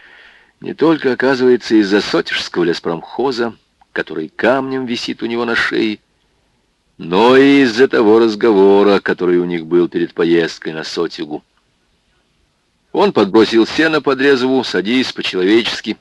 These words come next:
сказал: «Так будем хозяйничать, еще десять лет не накормим». «А ты, между прочим, тоже хозяин. Почему плохо хозяйничаешь?»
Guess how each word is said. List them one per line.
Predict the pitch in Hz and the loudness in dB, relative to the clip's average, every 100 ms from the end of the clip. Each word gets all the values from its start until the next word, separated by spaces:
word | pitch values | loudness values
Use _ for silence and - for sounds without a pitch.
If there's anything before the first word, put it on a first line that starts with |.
| _ - | _ -18
сказал: | - 90 92 92 78 _ _ _ _ _ _ _ _ _ _ _ | -10 -4 0 0 -2 _ _ _ _ _ _ _ _ _ _ _
«Так | - 185 175 | 0 2 4
будем | 127 151 139 | 4 4 4
хозяйничать, | - 107 98 151 156 139 - 120 - | 2 2 4 4 4 2 0 -2 -2
еще | 98 85 - 147 175 | -2 -2 0 2 2
десять | 90 110 113 87 - | 4 2 2 -4 -2
лет | 87 92 | -2 -2
не | 90 | -4
накормим». | 82 - 87 82 78 - _ _ _ _ _ _ - | -6 -2 0 0 -4 -12 _ _ _ _ _ _ -14
«А | - | -12
ты, | - 120 | -4 -2
между | 131 131 117 | 0 0 0
прочим, | 120 131 120 120 | 0 0 0 0
тоже | 131 104 | 2 2
хозяин. | 107 92 95 90 80 | 2 2 4 2 -2
Почему | - - 131 131 110 | -8 -4 0 0 2
плохо | 110 110 101 | 4 4 2
хозяйничаешь?» | 95 92 101 95 90 - 85 - | 0 4 4 2 0 -4 -4 -4